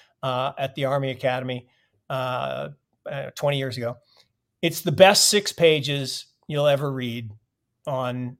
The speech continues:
leadership, decision-making, thoughtfulness. And in there, one of the things he talks about is if you ask anyone, "What do you think about X?" the first thing out of their mouth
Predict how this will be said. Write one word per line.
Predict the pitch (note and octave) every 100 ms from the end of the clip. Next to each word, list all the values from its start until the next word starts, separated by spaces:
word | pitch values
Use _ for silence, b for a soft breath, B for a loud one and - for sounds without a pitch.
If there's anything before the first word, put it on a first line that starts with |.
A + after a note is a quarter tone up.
| _
leadership, | C#3+ D3 C#3 - C#3 C3+
decision-making, | - C3 D3 C#3 C#3 C3+ C3+ C#3 C3+ C3 B2+ B2+ B2+ A2+ _ _ _ _
thoughtfulness. | D3 D3 - C#3 A#2+ A2 - b b b b _
And | D#3+
in | F3 A3+
there, | F3+ D3+
one | C#3+ F#3+
of |
the | G3+
things | F3
he | D#3+
talks | D#3 D3+
about | E3 C3+ C3
is | C3 B2+
if | D#3+
you | F#3+ A#3+
ask | F#3+ - -
anyone, | D3 C#3+ A#2 G2+ - - _ _ _ _ _
"What | B2+ F3+
do | G#3
you | A3
think | F3 F3 D3+
about | D3+ C3+ C3+ -
X?" | G#2+ G#2+ - - - _ _ _ _ _ _ _ _ _ _
the | -
first | - - A3 A3
thing | G#3+ G3
out | E3+ E3
of |
their | D#3+ D#3
mouth | C3+ A2+ C#3